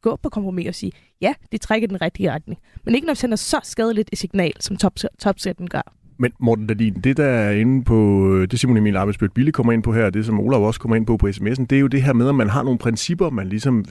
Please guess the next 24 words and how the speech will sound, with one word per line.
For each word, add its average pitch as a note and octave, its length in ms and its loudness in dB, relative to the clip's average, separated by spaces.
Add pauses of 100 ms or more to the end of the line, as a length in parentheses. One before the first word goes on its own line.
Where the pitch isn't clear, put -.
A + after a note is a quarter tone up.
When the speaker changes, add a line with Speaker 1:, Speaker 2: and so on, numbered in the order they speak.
Speaker 2:
vil G2 140 -4
stå G#2+ 180 0
fast - 320 -2
på. - 220 -2
Er C3+ 60 0
der, F3 100 4 (300)
øh, G2+ 520 -6
er - 80 -2
der F3 80 0
ikke F3+ 120 0
også E3+ 160 -2
noget, E3 180 2
som C#3 140 -2
du E3 220 -4
og C#3+ 80 0
Venstre C3 320 -6 (100)
aldrig D3+ 360 -2
kunne B2 140 -8
finde A2 220 0
på - 180 0
at A#2 80 -4
gå B2+ 80 -2
med C#3 120 0
til? - 140 -8